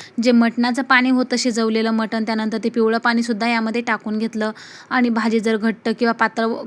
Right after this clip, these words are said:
कशी हवी ना, त्यानुसार यामध्ये पाणी टाकून घ्यायचं आहे. तर अजून आपल्याला बरीच अजून हिला उकळून घ्यायचं आहे, त्यामुळे घट्टसुद्धा आहे,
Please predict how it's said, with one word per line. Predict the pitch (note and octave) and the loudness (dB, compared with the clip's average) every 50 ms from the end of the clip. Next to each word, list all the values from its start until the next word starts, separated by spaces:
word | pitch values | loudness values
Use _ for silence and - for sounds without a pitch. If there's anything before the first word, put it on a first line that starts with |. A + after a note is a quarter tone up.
| - - | -8 -6
कशी | B3 A#3 A#3+ C4+ | -4 -2 0 0
हवी | B3 A3+ A#3 A3 A#3 | 0 0 0 0 0
ना, | A3+ A3+ | 0 -2
त्यानुसार | A#3 A3+ A#3+ A#3 A#3 A3+ A3+ A#3 A3+ | -2 -4 -4 -4 -4 -4 -4 -4 -2
यामध्ये | A3+ A3 A3 A3+ A3+ B3+ | -2 -2 -2 -2 -2 -2
पाणी | C4 C4+ B3 A3+ A3+ | 0 0 0 0 -2
टाकून | A3 A#3 G#3+ - A3+ A3 A#3 | -4 -6 -6 -4 -4 -2 -2
घ्यायचं | A#3 B3 A#3 A3 A#3 - A3+ | 0 0 -2 -2 -2 -2 -2
आहे. | G#3+ G#3+ G#3+ A3 A3 A3 A3 - - - - - - _ - | 0 0 0 -2 -2 -4 -4 -8 -14 -20 -20 -20 -10 _ 0
तर | C4 | 2
अजून | C4 B3+ B3+ A#3+ B3+ | 2 2 2 0 0
आपल्याला | B3 A#3+ A#3+ A#3+ A#3+ A#3 A#3 A3 | 0 0 0 0 0 0 0 0
बरीच | G#3+ A#3 A3+ A#3+ A#3+ A#3 - | -2 -2 -2 -2 -2 -2 0
अजून | B3+ B3 A#3 A#3+ | 0 0 2 2
हिला | A#3 A3+ A3+ A3+ | 2 2 2 2
उकळून | A3 G#3+ - - A#3+ A#3+ B3+ | 0 0 0 0 0 2 2
घ्यायचं | B3+ C4+ B3+ A#3 - A#3+ | 2 0 0 0 -2 -2
आहे, | A3+ A3+ A3+ A3 | -4 -4 -4 -4
त्यामुळे | A#3+ A3+ A3+ A3+ A3+ A3 G#3+ | -4 -2 -2 -2 -2 -2 -4
घट्टसुद्धा | G3 A3 A3+ A3+ - - A#3 A#3+ B3 G#3+ G3+ A#3 | -4 -4 -6 -4 -4 -6 -4 -2 -2 -2 0 0
आहे, | - - A#3 A#3 A3+ A3 | 2 2 2 2 0 -2